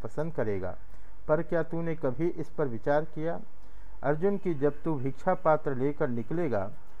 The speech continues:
तो लोग तेरी प्रशंसा नहीं करेंगे?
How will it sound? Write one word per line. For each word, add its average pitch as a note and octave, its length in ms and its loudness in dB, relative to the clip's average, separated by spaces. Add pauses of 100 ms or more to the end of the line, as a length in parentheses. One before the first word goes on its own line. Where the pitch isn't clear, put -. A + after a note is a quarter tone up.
(220)
तो D#3+ 100 0
लोग E3+ 320 0
तेरी D3+ 220 2
प्रशंसा C3 560 -2
नहीं C3 240 0
करेंगे? G2 460 0